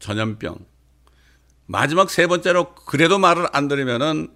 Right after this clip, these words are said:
칼로 심판했습니다. 이방 민족을 써가지고 바벨론이라든가 아시리아라든가 이런 이방 민족을 써가지고 그들을 칼로 치게 했단 말이죠. 오늘날도 마찬가지예요. 하나님의 백성이나 하나님의 자녀들이나 결국은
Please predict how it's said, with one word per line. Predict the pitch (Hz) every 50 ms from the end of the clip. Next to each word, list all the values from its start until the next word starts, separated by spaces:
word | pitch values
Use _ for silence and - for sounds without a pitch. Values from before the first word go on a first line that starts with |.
| _ _ _ _ _ -
칼로 | - - - 185 185 175 175 180
심판했습니다. | 170 - 147 135 - 131 127 117 - - - 110 104 - 104 -
이방 | 131 135 143 147 147 147 139
민족을 | 135 135 135 131 131 127
써가지고 | 120 - 120 110 98 98 98 95 - -
바벨론이라든가 | - 107 110 120 117 117 117 113 107 110 113 113 120 117 123 120
아시리아라든가 | 110 - - 127 107 110 110 104 110 110 113 110 - - - - -
이런 | 135 151 156 139 -
이방 | 131 139 143 151 156 151
민족을 | 143 143 139 139 139 139 139 135 147 151
써가지고 | 135 - 139 113 131 139 131 156 151 - -
그들을 | - 147 135 147 156 180 185 165 165 - - - _ -
칼로 | - - - 151 147 143 143 147
치게 | - - - - 143 127
했단 | 113 107 117 98
말이죠. | 110 - - - - - 95 98 - - _ _
오늘날도 | - 110 113 107 107 139 165
마찬가지예요. | 196 - - 151 131 113 98 95 98 87 69 65 _ _ _ _ _ _ _ _
하나님의 | - - 117 107 113 127 135
백성이나 | 143 131 - - 135 127 131 139 147 143 - -
하나님의 | 117 120 123 123 131 139 131
자녀들이나 | - 120 120 135 135 127 127 120 120 143 175 180 156 117 87 90 - _ - - _ _ _ _ _ _ -
결국은 | - 113 123 131 147 165 202 185 160 -